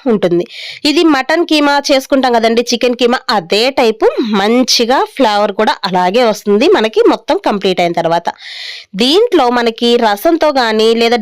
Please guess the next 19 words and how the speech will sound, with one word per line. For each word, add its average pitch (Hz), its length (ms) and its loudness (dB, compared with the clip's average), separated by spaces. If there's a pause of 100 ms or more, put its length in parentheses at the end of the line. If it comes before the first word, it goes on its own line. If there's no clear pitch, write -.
డైరెక్ట్గా 269 420 0
తినేయొచ్చండి, 302 680 2 (320)
లేదా 285 200 2 (180)
మనకు 262 240 -2
రైస్లో 240 360 0
తినాలనుకున్న 226 600 0
వారు 233 200 2 (540)
రసంలో 294 400 2 (100)
కానీ 202 260 0 (240)
చక్కగా 226 340 0 (160)
పప్పుచారు, 208 560 0 (160)
సాంబార్ 208 380 0
ఇలాంటి 208 320 0
వాటిలో 190 360 0
నంచుకుంటే 190 440 0 (140)
చాలా 196 280 0 (100)
చాలా 190 180 0 (100)
టేస్టీగా 208 460 -2
ఉంటుంది. 180 260 -4